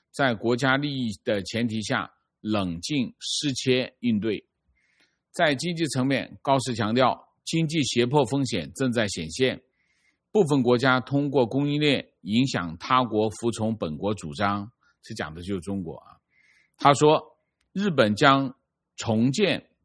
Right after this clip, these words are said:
摆脱供应链依赖，强化与志同道合国家的合作，确保战略自主性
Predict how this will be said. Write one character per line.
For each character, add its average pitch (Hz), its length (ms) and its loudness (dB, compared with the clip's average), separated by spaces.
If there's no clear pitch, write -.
摆 90 320 2
脱 156 360 4
供 139 220 0
应 117 140 2
链 110 240 0
依 110 100 0
赖， 117 280 -4
强 107 360 -2
化 156 300 4
与 90 260 -4
志 147 220 -10
同 123 240 -4
道 127 200 4
合 110 160 -2
国 101 200 -4
家 113 200 -2
的 104 100 -4
合 92 220 -6
作， 123 340 -2
确 185 300 2
保 92 280 -2
战 147 240 4
略 117 160 0
自 135 200 -4
主 92 180 -6
性 127 360 -4